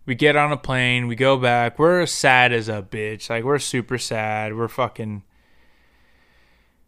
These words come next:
you know, feel defeated. I feel, I felt, like, so terrible. I felt like I just crushed her entire dreams, you know, but, and even, she even told me too, she's like, "I love you more than I love being on this island and what I wanna do here. So let's just go."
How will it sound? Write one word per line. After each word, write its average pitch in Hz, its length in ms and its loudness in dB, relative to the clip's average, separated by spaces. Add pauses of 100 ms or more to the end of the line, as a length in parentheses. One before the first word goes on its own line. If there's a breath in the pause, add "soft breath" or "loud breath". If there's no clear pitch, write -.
(600 loud breath)
you 131 120 -4
know, 113 220 0
feel 131 240 0
defeated. 120 580 0
I 127 140 6
feel, 135 340 4
I 135 120 0
felt, 135 220 0
like, 120 200 0 (200)
so 127 320 -2
terrible. 120 560 2
I 120 100 2
felt 123 200 -6
like 120 140 -4
I 117 100 -6
just 113 260 -8
crushed - 340 -6
her 117 160 0
entire 110 400 -4
dreams, 113 420 -4
you 113 60 -6
know, 113 220 -4
but, 107 320 -8 (1400)
and 131 180 -2
even, 143 320 0
she 151 280 -8 (200)
even 147 200 -2
told 139 240 -4
me 131 120 -4
too, 131 200 -6
she's 123 240 -10
like, 117 80 -2
"I 117 80 -2
love 123 300 -4
you 120 680 -2
more 120 220 -4
than 117 140 -6
I 113 80 -8
love 110 240 -6
being 110 280 -6
on 107 120 -8
this 107 160 -10
island 113 420 -8
and 107 180 -10
what 107 120 -10
I 107 60 -8
wanna 107 240 -12
do 107 160 -8
here. 98 260 -12
So - 180 -12
let's 107 220 -14
just - 180 -12
go." 101 340 -10